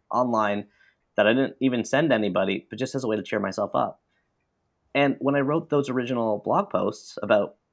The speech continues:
old dangerous playground equipment or fat baseball players, you know, they started gaining an audience and people started sending them around. When I started getting traffic, so I'd hit, like,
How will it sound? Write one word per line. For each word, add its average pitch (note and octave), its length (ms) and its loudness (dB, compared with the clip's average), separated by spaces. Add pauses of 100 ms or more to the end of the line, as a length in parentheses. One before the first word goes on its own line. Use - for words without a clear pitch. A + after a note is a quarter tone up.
old G#2+ 200 2
dangerous G#2+ 400 2
playground G#2+ 440 0
equipment G#2 480 0
or F#2+ 60 -6
fat - 240 0
baseball G#2+ 280 -2
players, G2 440 -2 (100)
you D#3+ 100 -4
know, F3 100 -2
they D#3+ 80 0
started D#3+ 380 -4
gaining G#2 340 2
an C#3 80 -2
audience B2 480 -2
and F#2+ 180 -6 (280)
people C3+ 240 -2
started B2+ 260 0
sending E3+ 240 -2
them D#3+ 120 -2
around. F3 240 0 (220)
When C3 120 2
I C3+ 80 2
started C3+ 400 -2
getting G#3+ 340 2
traffic, - 580 -2
so C3+ 180 6
I'd A#2 140 4
hit, - 200 -2
like, G#2+ 220 -2